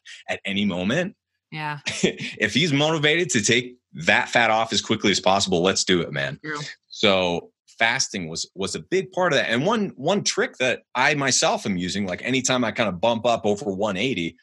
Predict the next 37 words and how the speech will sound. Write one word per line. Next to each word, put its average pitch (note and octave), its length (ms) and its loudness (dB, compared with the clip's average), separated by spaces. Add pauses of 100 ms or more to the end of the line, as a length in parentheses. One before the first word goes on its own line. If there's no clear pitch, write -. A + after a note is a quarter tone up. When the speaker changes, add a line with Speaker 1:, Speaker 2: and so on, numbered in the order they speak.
(140)
Speaker 1:
I'm F2+ 60 -4
like, F2 160 -2
Speaker 2:
Mm-hmm. - 180 -8
Speaker 1:
"All C3 100 4
right, F3 240 2
buddy, C#3 280 2
let's B2+ 200 2
go C#3+ 160 2
back C3 260 2
down B2+ 220 4
to A#2 60 2
one A#2+ 200 2
seventy-five. G#2+ 840 2
Let's F#2+ 160 0
keep D#3 200 0
the C#3 80 4
muscle, B2+ 300 2
but F#2 80 0
let's - 140 -2
go G2+ 140 2
back F2+ 220 2
down." B2+ 220 2 (240)
So - 140 0
I A2 40 4
take A2 180 2
the - 80 -6
cream, C#3 340 0 (420)
cream D#3 280 2
out C#3 120 4
of B2 60 2
my A2 120 2
coffee G2+ 600 0 (500)
in A#2 100 -2
the A2+ 100 -6
mornings, G2+ 420 0
and G2+ 160 0
I'll F#2+ 260 0